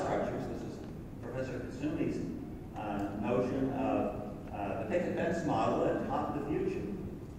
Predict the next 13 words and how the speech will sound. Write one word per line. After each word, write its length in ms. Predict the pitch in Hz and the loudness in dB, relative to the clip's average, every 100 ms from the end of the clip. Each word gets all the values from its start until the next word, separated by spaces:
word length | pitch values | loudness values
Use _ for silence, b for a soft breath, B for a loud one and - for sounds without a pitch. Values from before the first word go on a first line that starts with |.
| - - B B B - | -10 -10 B B B 4
But 180 | 175 175 | 8 10
while 320 | - - 247 | 10 10 6
we 60 | 247 | 4
were 160 | 214 | 6
making 340 | 202 202 196 190 | 6 6 4 4
these 140 | 180 | 2
measurements, 440 | - - - 170 165 | 2 0 0 0 0
we 140 | 165 | 6
also 300 | 180 190 - | 8 8 6
became 340 | - 202 - 202 | 4 6 6 4
interested 840 | 208 202 202 185 180 - - - | 4 2 2 2 2 0 -2 -2
in 680 | 165 165 165 160 165 160 165 - | 4 6 6 4 2 0 -2 4
the 540 | 147 143 143 143 - | 6 8 6 4 0